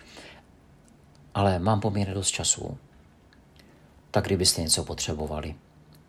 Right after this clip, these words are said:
Tak přicházela a někde uklidila, někdy vyžehlila košili nebo košile. Někdy se věnovala také lidem, kteří přicházeli,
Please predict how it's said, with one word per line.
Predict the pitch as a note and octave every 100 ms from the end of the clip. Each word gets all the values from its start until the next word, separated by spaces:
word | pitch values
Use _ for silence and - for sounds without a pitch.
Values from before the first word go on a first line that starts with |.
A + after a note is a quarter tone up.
| - - - -
Tak | G2
přicházela | - - - F2+ E2+ F2+ E2+ E2 - - - - -
a | E2+
někde | D#2+ D2+
uklidila, | - - F#2+ E2+ E2+ E2 E2 - - - - - - - - - - - - - - - - - - - - -
někdy | - D#2+ -
vyžehlila | E2 D#2+ E2 D#2+ D#2
košili | - E2+ D#2+ D#2 D#2+ - - - - - - - - - _ - _ _ -
nebo | -
košile. | - F2 - E2 D#2+ D#2+ - - - _ - - - - - - - -
Někdy | G#2+ A2
se | - G#2
věnovala | E2 F2 F2+ F2+ E2+
také | E2+ E2+ F2+ E2
lidem, | E2 F#2 F#2
kteří | F#2 F#2 E2+
přicházeli, | - F#2+ F2+ F2 F2 F2 F2